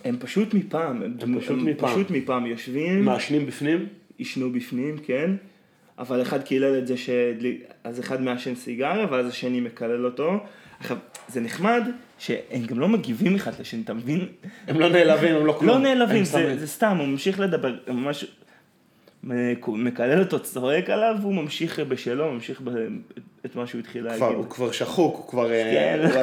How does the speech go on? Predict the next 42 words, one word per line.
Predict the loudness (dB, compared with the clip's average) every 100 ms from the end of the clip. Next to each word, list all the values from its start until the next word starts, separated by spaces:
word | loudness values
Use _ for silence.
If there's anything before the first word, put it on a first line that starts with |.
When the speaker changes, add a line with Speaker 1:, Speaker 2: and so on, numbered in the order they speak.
| 6
Speaker 2:
אדיש | 6 4 4
לזה | 6 6
לגמרי. | 4 6 6 6 6
Speaker 1:
אז | 6 8
אתה | 8
יודע, | 8 8 6 2
אז | 0
זה | 0
נראה | 4 2
כאילו | 4 4 4
הם | 2
משחקים | 0 -6 -2 2 2
את | 2
זה, | -2
אתה | -2
אומר, | -2 0
לא | 2
יכול | 2 2 0
שאנשים | 0 -4 -4 -6 -4
באמת | -2 -4 -6
מתנהלים | -8 -6 -6 -4 -6
בצורה | -8 -10 -4 0
הזאת. | 0 -4 -14 -20 -20 _ _ _ -8
Speaker 2:
אבל | -6
הם |
פשוט | -6 -6 -2
מפעם. | -2 0 -2 -2 -8 -12
Speaker 1:
הם | -12
פשוט | -4 0 -2 -4 -20 _ -20 -12
דמויות | -6 -2 -2 -2
מפעם, | -10 -12 -16 -16 -8
זה | -8
ה-, | -8 -12 _ -10
זה |
Speaker 2:
תשמע, | -2 2 2
Speaker 1:
באמת, | 0 -4 -4
זה | -4
היה |
מדהים. | -2 -4 -6 -10 -20 -20 -14
Speaker 2:
זה | -2 0
גורם, | 2 2 2 -4 -14
זה | -14